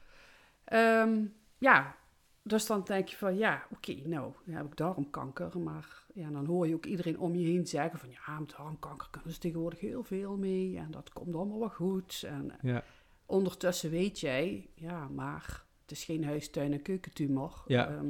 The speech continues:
Speaker 2: ja.
Speaker 1: ja, daar weet jij zelf ook alles
Speaker 2: Ja.
Speaker 1: van. Bij jou is het ook allemaal anders gelopen.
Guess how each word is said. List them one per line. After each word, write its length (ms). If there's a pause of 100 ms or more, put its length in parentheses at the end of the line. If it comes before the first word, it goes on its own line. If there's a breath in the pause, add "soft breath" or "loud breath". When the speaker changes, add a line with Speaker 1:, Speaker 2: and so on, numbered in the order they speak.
Speaker 2:
ja. 300
Speaker 1:
ja, 140
daar 100
weet 160
jij 80
zelf 360
ook 120
alles 260
Speaker 2:
Ja. 160
Speaker 1:
van. 180
Bij 80
jou 160
is 60
het 100
ook 80
allemaal 220
anders 360
gelopen. 480